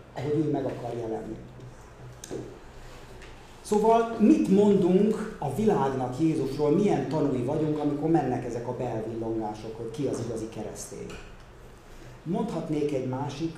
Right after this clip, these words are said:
hasonlatot is, és lehet, hogy ez még meredekebb, de most már bírjátok, látom, felvettétek a ritmust. Mi az oka annak vajon,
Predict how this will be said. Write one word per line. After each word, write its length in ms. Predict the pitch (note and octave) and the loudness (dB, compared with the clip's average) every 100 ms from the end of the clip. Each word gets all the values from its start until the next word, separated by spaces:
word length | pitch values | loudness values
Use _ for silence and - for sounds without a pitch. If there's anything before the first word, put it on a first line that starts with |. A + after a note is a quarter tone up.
| - | -8
hasonlatot 680 | D#3 D3+ D#3+ D3+ D3+ E3 D3+ | -8 -6 -4 -2 -2 -4 -4
is, 220 | G3+ G3+ | -4 -4
és 200 | D3 - | -6 -4
lehet, 240 | C3 B2+ B2+ | -4 -4 -6
hogy 180 | A#2+ | -8
ez 120 | A2 A#2+ | -8 -4
még 220 | B2 C3 | -4 -2
meredekebb, 500 | C3+ C3+ D3 D#3+ D#3 | -2 -2 -4 -6 -4
de 80 | D#3+ | -4
most 160 | - | -4
már 120 | D#3 | -4
bírjátok, 560 | D3 C#3 A#2+ G#2+ A#2 A2+ | -2 0 0 -2 -6 -6
látom, 340 | A#2 A2 A#2 A2 | -8 -8 -10 -8
felvettétek 560 | A#2+ A2+ A2 A2+ A2 - | -8 -6 -8 -10 -10 -10
a 20 | A2+ | -10
ritmust. 380 | B2 D#3+ E3+ - - - - - - - - | -6 -4 -4 -6 -14 -16 -16 -16 -16 -12 -2
Mi 240 | F#3 D4 | 2 4
az 160 | E3 G2 | 2 0
oka 280 | - C#3 | -2 0
annak 560 | B2 D3+ F#3+ G#3+ G3+ D3+ | 0 2 0 0 -2 -4
vajon, 580 | E3+ F3+ G#3 A3 A3+ | -2 0 2 0 -2